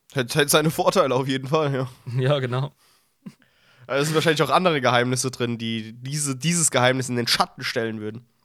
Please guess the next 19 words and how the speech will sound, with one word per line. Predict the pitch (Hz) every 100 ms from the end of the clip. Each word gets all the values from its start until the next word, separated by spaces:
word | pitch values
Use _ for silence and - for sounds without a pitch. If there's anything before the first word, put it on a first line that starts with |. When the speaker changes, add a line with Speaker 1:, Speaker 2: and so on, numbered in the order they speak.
| _ _ _ _ _ _ _ _
Speaker 2:
Oh, | 180 151 107 -
ja, | 104 82 - -
ja. | 104 - _
Also | 107 120
das | 120 -
kann | 120
man | 101
singen. | 82 65 - _ _ _
Also, | 117 123 123 123 - _ _ _ _ 135 139 - - - _ _ _
es | 165
ist | 196 -
halt, | 170 160 156 160
äh, | 160 156 151 143 117 _ -
um | 151 170
interessante | 151 156 139 143 147
Romane | 139 127 139 147
zu | 139
schreiben, | - 139 139 139 139 135 135 - _ _ _ -
äh, | 127 123 127 127